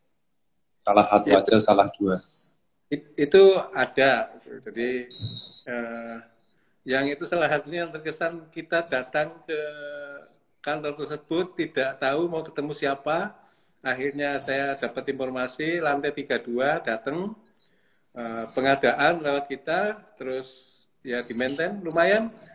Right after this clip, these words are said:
Speaker 2: Kadang beli lima puluh, eh,
Speaker 1: Wah, itu
Speaker 2: lima puluh,
Speaker 1: lumayan.
Speaker 2: seratus, sembilan puluh, ya pernah. Ya, sampai sekarang masih itu. Masih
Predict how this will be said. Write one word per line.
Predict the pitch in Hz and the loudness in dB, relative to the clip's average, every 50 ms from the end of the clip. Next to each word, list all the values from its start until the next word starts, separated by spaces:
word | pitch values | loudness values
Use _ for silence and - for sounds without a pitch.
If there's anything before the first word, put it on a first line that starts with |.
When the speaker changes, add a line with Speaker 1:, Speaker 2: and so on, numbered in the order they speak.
| - _ _ _ _ - | -20 _ _ _ _ -6
Speaker 2:
Kadang | 143 - - 180 180 180 | -6 -2 -2 -2 0 0
beli | - 147 143 143 143 | 0 0 0 0 0
lima | 143 151 147 147 - | 0 -2 -2 -2 -2
puluh, | 160 160 175 180 190 208 214 - - _ _ _ _ _ _ _ _ _ _ _ _ - | -4 0 0 2 0 0 -4 -6 -16 _ _ _ _ _ _ _ _ _ _ _ _ -8
eh, | 131 131 131 131 131 - - - - - | -6 -4 -4 -4 -6 -8 -10 -6 2 6
Speaker 1:
Wah, | 117 107 101 | 6 6 6
itu | |
Speaker 2:
lima | 104 - 151 | 6 4 4
puluh, | 127 117 120 117 123 | 2 2 2 4 2
Speaker 1:
lumayan. | - - - - - - | 2 -2 -4 -14 -10 -2
Speaker 2:
seratus, | - 151 156 - - - 190 202 202 - - - - _ _ _ _ _ _ _ _ _ _ | 0 0 0 0 2 2 4 4 2 0 -6 -18 -20 _ _ _ _ _ _ _ _ _ _
sembilan | - - 131 120 127 131 131 135 | -14 -8 -2 0 2 2 2 2
puluh, | 135 143 151 160 170 180 190 202 196 - - - | 0 -2 0 2 4 4 2 2 0 -6 -10 -6
ya | 117 117 117 117 | -4 -4 -4 -4
pernah. | - 135 135 135 143 156 180 - - - _ _ _ _ _ _ - | -6 -6 -2 2 2 2 2 0 -4 -16 _ _ _ _ _ _ -8
Ya, | - 127 127 | -4 -4 -2
sampai | 127 - 160 170 190 | 0 0 0 0 0
sekarang | 185 185 - 180 190 220 226 | -2 0 2 4 4 4 4
masih | 202 175 156 - 131 110 | 0 -6 -8 -8 -10 -12
itu. | - - 101 - _ _ _ _ _ _ _ _ | -12 -16 -20 -20 _ _ _ _ _ _ _ _
Masih | - 123 113 - - 117 - | -18 -16 -14 -12 -12 -12 -12